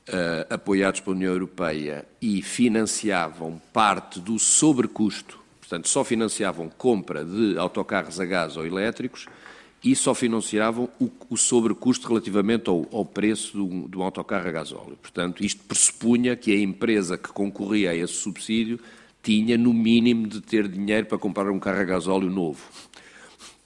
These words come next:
E o que se passa é que a maior parte das empresas não tem isso. E, portanto, se houvesse um financiamento mais alargado, poderia originar aí alguma reconversão de frota. <coughs> Mas, como digo, precisaríamos também de ter um plano nacional e estratégico de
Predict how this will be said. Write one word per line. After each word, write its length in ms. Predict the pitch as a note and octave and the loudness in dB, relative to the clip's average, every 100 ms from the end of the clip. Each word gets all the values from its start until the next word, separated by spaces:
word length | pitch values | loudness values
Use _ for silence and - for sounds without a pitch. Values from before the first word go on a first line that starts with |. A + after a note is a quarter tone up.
| - | -10
E 100 | F2+ | -8
o 40 | |
que 100 | - | -8
se 60 | - | -4
passa 280 | G2+ G2+ G#2 | -2 -2 -2
é 40 | |
que 100 | G2+ | -4
a 40 | |
maior 140 | F#2+ F#2+ | -2 -2
parte 200 | G2+ F2+ | -2 -6
das 100 | F2+ | -8
empresas 300 | F#2+ F#2 F#2+ | -4 -4 -2
não 220 | F#2 G2 | -2 -4
tem 220 | F#2 - - _ | -8 -14 -18 _
isso. 300 | - - - _ - - - _ | -18 -18 -20 _ -20 -20 -20 _
E, 60 | |
portanto, 360 | - - D#2 - _ | -14 -10 -10 -12 _
se 240 | - - | -6 -4
houvesse 420 | E2 F2 G#2+ F#2+ D#2+ | -4 0 0 0 -4
um 40 | |
financiamento 480 | - F2+ G#2 G2 F#2 | -6 -4 -2 -2 -2
mais 340 | F#2 F2+ F2+ | 0 0 0
alargado, 580 | G2 G#2 G2 A2 B2 A2 - | 2 2 2 2 2 -2 -6
poderia 600 | A#2+ A2+ G2 G#2+ A2+ A2+ - | 0 0 2 2 4 2 -2
originar 580 | G2+ F#2 F2 F2+ F2+ F2 | -4 -2 -2 -2 -2 -2
aí 160 | F#2+ G#2 | 0 2
alguma 580 | F2+ F2+ G#2 G#2 G2+ - - - - - - | 0 0 0 0 -2 -6 -20 -20 -20 -20 -8
reconversão 720 | G#2+ B2 G2+ F#2+ - - A2 | -2 0 0 -2 0 0 0
de 100 | - | -2
frota. 280 | - - A3+ - | -8 -4 -2 -2
<coughs> 160 | - A3 | 0 2
Mas, 420 | - B2+ C#3+ - - _ _ | 4 4 0 -6 -12 _ _
como 200 | - F#2+ | -4 -4
digo, 440 | E2+ G#2+ A2+ B2 C#3 - | 2 4 6 2 -8 -12
precisaríamos 720 | - - G#2 G2+ G2+ G#2 G2+ - | -12 -6 -2 0 2 0 -2 -4
também 340 | G#2 F#2 G#2 | -2 0 -2
de 140 | G2 | -2
ter 180 | - G2+ | -2 0
um 120 | G#2 | 0
plano 480 | G2 F#2+ F#2+ G2 G#2 | -4 -2 0 0 -2
nacional 640 | G2 G2 - E2+ E2 F#2 G2+ | -6 -6 -6 -6 -4 -2 -2
e 60 | |
estratégico 840 | F#2+ - F#2 E2 F2 F#2+ F#2 G2 E2+ | -6 -6 -8 -6 -4 -4 -4 -8 -10
de 320 | D#2 G2+ A2+ | -2 0 0